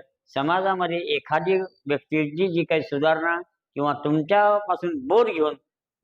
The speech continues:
जो कोणी एखादी कुटुंब म्हणा, अं, युवक म्हणा,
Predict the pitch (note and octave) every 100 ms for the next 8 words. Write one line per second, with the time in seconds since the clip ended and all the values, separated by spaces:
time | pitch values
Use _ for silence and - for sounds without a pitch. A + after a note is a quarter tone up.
0 | A#2 F#3 A3 A3 G3 G3 F#3 F3+ D#3+ E3
1 | - C#3+ D3+ D#3 D3 C#3+ C#3+ D3 - _
2 | _ A#2 A2+ - _ _ _ D3 D3+ F3+
3 | F3 - C#3 C3+